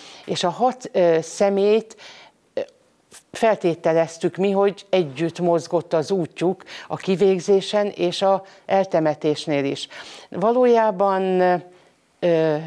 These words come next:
mi sok-sok iratanyagot, mondtam, hogy tanulmányoztunk. Volt egy olyan adatunk, hogy a ezerkilencszázhatvannégyben itt a háromszázegyes parcellában,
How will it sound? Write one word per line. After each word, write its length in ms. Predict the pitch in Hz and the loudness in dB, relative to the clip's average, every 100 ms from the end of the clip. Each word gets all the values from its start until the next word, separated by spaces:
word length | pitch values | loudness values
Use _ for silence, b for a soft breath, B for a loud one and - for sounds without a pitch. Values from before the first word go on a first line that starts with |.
| 160 | -4
mi 180 | 185 | -2
sok-sok 480 | 190 - 240 - 175 | 0 0 -2 -2 -2
iratanyagot, 720 | 190 175 165 175 165 151 160 165 | 2 2 2 0 0 0 -2 0
mondtam, 360 | 175 170 165 | -2 0 -2
hogy 160 | 156 156 | -2 -2
tanulmányoztunk. 960 | 180 175 180 185 185 190 - 226 214 B B B | -2 0 0 0 0 -4 -4 -4 -4 B B B
Volt 220 | - 220 202 | 0 2 2
egy 140 | 165 | 2
olyan 220 | 180 165 | 2 2
adatunk, 680 | 165 156 156 - 170 202 - B B B | 0 0 -2 -2 -2 -2 -6 B B B
hogy 220 | - 165 | -2 0
a 260 | 165 160 - _ _ _ _ | 2 0 -4 _ _ _ _
ezerkilencszázhatvannégyben 2000 | 196 190 196 196 175 165 165 - 202 - 156 156 156 165 180 165 135 151 135 147 151 - B B B B | -4 0 0 0 -4 -2 -6 -4 -6 -4 -2 -2 0 0 0 0 -2 -4 -6 -6 -8 -10 B B B B
itt 220 | 190 - | -10 -6
a 40 | 170 | -4
háromszázegyes 1000 | 165 196 196 - 175 156 160 147 160 - | 0 0 -2 -2 -2 2 0 0 -4 -2
parcellában, 920 | 170 156 - 151 143 143 135 147 151 | -2 -2 -2 -4 -2 -2 -2 -6 -6